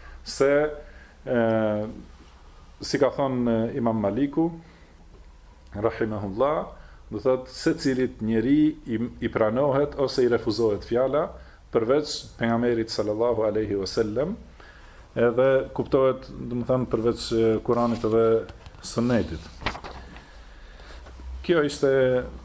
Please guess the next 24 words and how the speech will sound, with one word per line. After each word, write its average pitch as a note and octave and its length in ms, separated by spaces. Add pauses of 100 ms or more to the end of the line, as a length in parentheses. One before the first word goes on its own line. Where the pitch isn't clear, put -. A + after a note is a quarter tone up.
(880)
çka C3 220
ka C3+ 100
të A#2 80
bëjë A#2+ 240
shkurtimisht A#2 540
me G#2 80 (260)
këtë - 240
pikë, D#3+ 380 (840)
kurse D3 300
pika D#3 320
tjetër C#3 420 (1800)
është, A#2+ 440
e, A2 420 (1040)
pak C3+ 180
më C3 200
e G2+ 100
gjatë, B2+ 420
shpjegimi B2+ 400
i G#2+ 60
saj G2+ 240
është F#2+ 180
më G2+ 80
i F2+ 120
gjatë, - 340